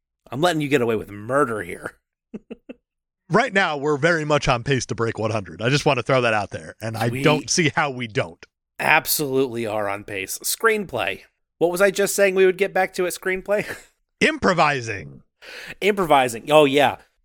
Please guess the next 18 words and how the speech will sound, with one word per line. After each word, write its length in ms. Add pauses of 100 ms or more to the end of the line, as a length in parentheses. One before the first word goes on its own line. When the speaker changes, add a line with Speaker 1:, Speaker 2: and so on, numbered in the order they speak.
(140)
Speaker 1:
Billy 200
Wilder 260
would 120
not 160
let 140
anybody 500
improvise 420
this 140
script. 560
Speaker 2:
Nope, 300
Speaker 1:
It 100
Speaker 2:
he 60
Speaker 1:
was 260
Speaker 2:
is 120
very 440
much 420 (120)
word 320
perfect. 500